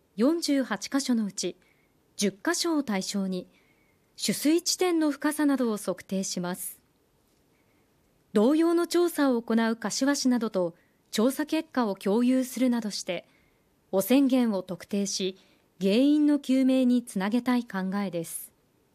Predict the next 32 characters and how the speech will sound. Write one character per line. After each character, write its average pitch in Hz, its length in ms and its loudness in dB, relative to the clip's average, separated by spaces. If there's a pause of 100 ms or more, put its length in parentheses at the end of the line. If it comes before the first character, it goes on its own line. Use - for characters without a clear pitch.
(1000)
鎌 208 220 2
ケ 247 80 2
谷 254 120 2
市 240 140 -4
で 220 100 -2
は、 180 180 -4 (280)
四 - 180 -2
月 262 260 0
か 240 120 -2
ら 180 160 -4 (480)
軽 202 220 4
井 320 80 2
沢 330 300 0
地 - 100 -4
区 285 140 0
の 254 120 4
井 254 60 2
戸 185 160 -2 (240)
八 208 300 -4
十 320 200 2
八 311 280 -4
箇 320 100 -2
所 277 180 2
を 247 60 2
調 240 260 -2
査 226 140 -8
し、 175 240 -6 (720)
今 233 200 4
の 262 100 2
と 269 100 -4
こ 262 120 -2
ろ、 233 180 -2